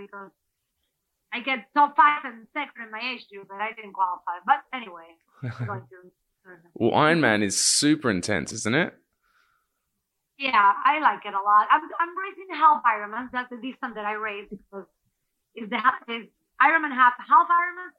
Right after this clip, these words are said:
Speaker 1: and Ironman. The distance I, I race is the half Ironman because I can race six a year.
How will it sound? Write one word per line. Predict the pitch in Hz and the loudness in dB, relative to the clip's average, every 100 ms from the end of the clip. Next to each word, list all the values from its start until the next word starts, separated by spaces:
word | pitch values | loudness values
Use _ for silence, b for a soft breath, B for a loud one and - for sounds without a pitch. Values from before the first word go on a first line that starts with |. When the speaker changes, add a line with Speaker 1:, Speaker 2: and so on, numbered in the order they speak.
| - | -16
Speaker 1:
and | 269 | -10
Ironman. | - 202 180 170 160 151 _ _ _ _ _ _ _ _ | -4 -4 -6 _ _ _ _ _ _ _ _ _ _ _
The | 254 | -2
distance | 294 320 311 302 | 0 0 -2 -2
I, | 285 285 269 | -2 -4 -6
I | 254 | -4
race | 262 285 339 262 | -2 -2 -6 -14
is | 214 | -10
the | 226 | -2
half | 240 254 | 2 4
Ironman | 269 285 302 262 | 4 2 0 -6
because | 220 | -8
I | 226 247 | -4 -4
can | 233 | -4
race | 233 226 214 | -8 -10 -10
six | 262 - | -12 -10
a | |
year. | 254 254 247 196 220 | -8 -8 -8 -8 -8